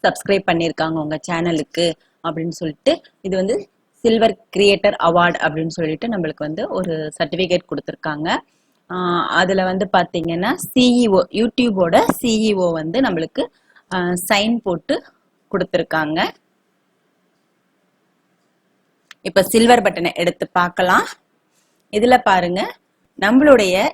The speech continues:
சேனலோட பேரை கொடுத்திருக்காங்க, செம்பாவின் வீடு for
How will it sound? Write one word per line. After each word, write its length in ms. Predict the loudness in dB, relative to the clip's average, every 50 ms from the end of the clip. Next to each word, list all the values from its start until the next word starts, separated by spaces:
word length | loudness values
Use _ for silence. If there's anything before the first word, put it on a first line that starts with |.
| _ -12 -8 -2
சேனலோட 640 | 0 2 2 2 0 0 0 2 2 2 2 0 -2 -2 _
பேரை 360 | 2 4 6 6 6 6 4 2 0 _ -4
கொடுத்திருக்காங்க, 720 | -4 -2 -2 -2 -2 -4 -4 -2 -2 -2 -2 -2 -2 -4 -4 -4 -6 _ _ _ _ _ _ -4
செம்பாவின் 680 | 0 2 2 2 2 4 4 4 4 4 0 -2 -2 -2
வீடு 340 | 0 0 0 2 4 4 4 2 0 -4 -18 _ _ _ _ _ _ _ _ _ _ _ _ _ _ _ _ _ _ _ _ _ _ _ _ _ _ _ _ _ _ _ _ _ _ _ _ 4
for 220 | 6 6 6 6